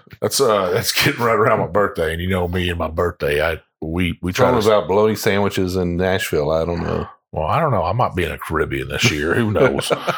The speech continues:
Speaker 2: <laughs>
Speaker 1: I'm, well, me and Vivian are trying to take as many trips as possible this year, and just, just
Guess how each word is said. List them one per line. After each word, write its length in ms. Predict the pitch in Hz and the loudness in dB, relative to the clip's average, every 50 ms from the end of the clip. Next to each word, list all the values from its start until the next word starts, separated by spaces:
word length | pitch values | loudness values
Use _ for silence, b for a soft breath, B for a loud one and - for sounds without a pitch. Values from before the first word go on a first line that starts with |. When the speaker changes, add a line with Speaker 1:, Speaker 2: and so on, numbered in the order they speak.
| - - - | -2 -4 -6
Speaker 2:
<laughs> 380 | - - - - - - _ - | -6 -8 -12 -14 -16 -20 _ -2
Speaker 1:
I'm, 280 | 87 127 175 175 147 - | 0 0 0 0 -2 -2
well, 240 | - 110 113 117 - _ | -2 -2 -2 -2 -4 _
me 100 | 123 151 | 0 0
and 140 | 160 151 135 | 0 2 4
Vivian 260 | 135 139 131 127 120 | 4 4 4 4 2
are 80 | 110 110 | 0 0
trying 240 | - 127 107 98 85 | 2 2 0 2 2
to 80 | - | 0
take 80 | 95 87 | 0 0
as 120 | 76 80 | -2 -4
many 380 | 82 85 87 92 92 87 87 85 | -6 -4 -4 -2 -2 -2 -2 -2
trips 420 | 80 - - 92 85 76 - - | -2 -2 0 0 0 0 -2 -6
as 80 | - - | -10 -12
possible 600 | - - 85 85 85 80 - - - 82 85 82 | -4 -2 0 2 2 2 0 -4 -4 -4 -4 -2
this 220 | 80 80 82 - | -2 -2 -2 -2
year, 320 | 87 82 82 82 82 80 78 | -2 -2 -2 -2 -2 -2 -4
and 160 | 82 78 73 | -4 -6 -8
just, 300 | 73 78 78 - - - _ _ _ _ _ _ _ - | -6 -6 -6 -6 -6 -8 _ _ _ _ _ _ _ -10
just 260 | 101 90 87 - - | -6 -6 -6 -6 -8